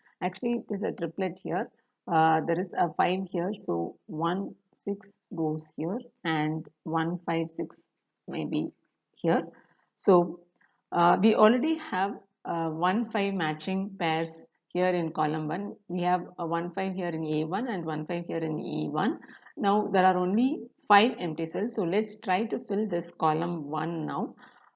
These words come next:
Um, you have this six in column two and six in column three, blocking these two cells, and there is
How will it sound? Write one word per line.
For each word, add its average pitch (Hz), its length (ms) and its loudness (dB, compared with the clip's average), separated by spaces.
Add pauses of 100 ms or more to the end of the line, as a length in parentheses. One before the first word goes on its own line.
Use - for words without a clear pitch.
Um, 170 600 0
you 220 140 -4
have 226 300 2
this 202 220 0
six - 320 -4
in 180 340 -2
column 156 420 -2
two 214 220 -4 (120)
and 190 400 0 (260)
six 233 320 -4 (220)
in 190 420 -2
column 175 420 0 (140)
three, 180 240 -2 (120)
blocking 185 580 -2
these 160 240 -2
two 185 240 -4
cells, 175 460 -2
and 160 180 -2
there 160 120 0
is - 180 -2